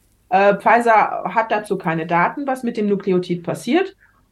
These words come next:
Und Moderna haben sie gefragt, ja, habt ihr da Studien zu? Und deren Antwort war, „We'll take that on notice.“ Also liefern wir nach. Keine Ahnung, ob die was nachgeliefert haben. Keiner hat geguckt, wo die Nukleotide enden, obwohl das sehr einfach gewesen wäre.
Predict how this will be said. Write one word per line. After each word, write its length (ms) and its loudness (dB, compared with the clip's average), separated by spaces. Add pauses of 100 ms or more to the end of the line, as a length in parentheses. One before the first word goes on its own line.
Und 120 4
Moderna 460 6
haben 180 2
sie 120 -2
gefragt, 400 -4
ja, 140 2
habt 140 -2
ihr 60 0
da 120 0
Studien 360 -4
zu? 160 -2
Und 100 2
deren 160 0
Antwort 340 -2
war, 220 2
„We'll 200 0
take 260 0
that 240 2
on 180 0
notice.“ 500 -4
Also 260 2
liefern 380 2
wir 120 4
nach. 420 -2 (420)
Keine 300 0
Ahnung, 220 -2
ob 160 -6
die 100 -2
was 160 -2
nachgeliefert 640 0
haben. 300 -6 (460)
Keiner 300 4
hat 140 0
geguckt, 340 -2
wo 80 2
die 120 4
Nukleotide 600 2
enden, 280 0
obwohl 200 -2
das 160 -4
sehr 140 -4
einfach 320 -8
gewesen 400 -8
wäre. 320 -8